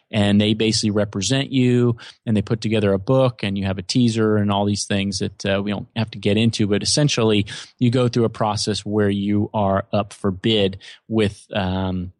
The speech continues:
companies that are interested in acquiring you. So we did that over the course of, eh, it probably took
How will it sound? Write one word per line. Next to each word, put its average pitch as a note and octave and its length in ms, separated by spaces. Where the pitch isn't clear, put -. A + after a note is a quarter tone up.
companies B2 380
that A2+ 100
are A2+ 60
interested A2 500
in G2+ 140
acquiring A#2 500
you. - 200
So C3 200
we B2+ 200
did E3+ 280
that C3 300
over A#2+ 240
the A2+ 100
course A#2+ 400
of, A2 260
eh, C#3 100
it C#3+ 100
probably C#3+ 200
took A#2+ 220